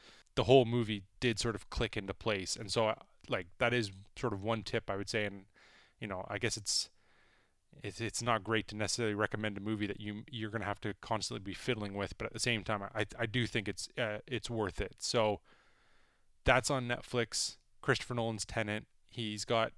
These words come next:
an Oppenheimer movie coming out next year, which seems like it's gonna be huge and crazy and wonderful. So, you know, this, uh, is a good time to, to check out that one, 'cause I, I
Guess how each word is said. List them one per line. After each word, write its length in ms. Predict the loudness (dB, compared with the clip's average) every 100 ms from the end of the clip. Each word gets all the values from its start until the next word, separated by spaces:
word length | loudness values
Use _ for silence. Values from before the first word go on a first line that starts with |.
| -10 -6
an 120 | 0
Oppenheimer 520 | 0 0 0 0 0
movie 280 | 0 0 0
coming 240 | -2 -2
out 140 | -2 -2
next 320 | -6 -6 -6
year, 180 | -4 -4
which 240 | -4 -4
seems 340 | -4 -4 -4 -6
like 140 | -6
it's 100 | -6
gonna 180 | -6 -6
be 320 | -4 -6 -8 _ _ _ _ -14
huge 440 | -4 0 0 -2
and 100 | -8
crazy 560 | -2 -2 -2 -2 -4 -4
and 260 | -6 -10 -16 _ _ _ -2
wonderful. 640 | 2 2 2 2 0 0
So, 420 | 0 0 0 -2 -6 -20 -20 _ _ _ _
you 120 | -8 -4
know, 180 | -4 -4
this, 380 | -2 -2 -2 -2
uh, 400 | 0 0 -2 -4 -8 _ _ _ _ _ _ -2
is 180 | -2
a 60 | 2
good 180 | 2 4
time 300 | 2 0 0
to, 280 | -2 -2 -2 -10
to 100 | -2
check 280 | 0 2
out 200 | 0 0 -2
that 200 | -4 -4
one, 200 | -6 -6
'cause 200 | -4 -2
I, 80 |
I 240 | -4 -8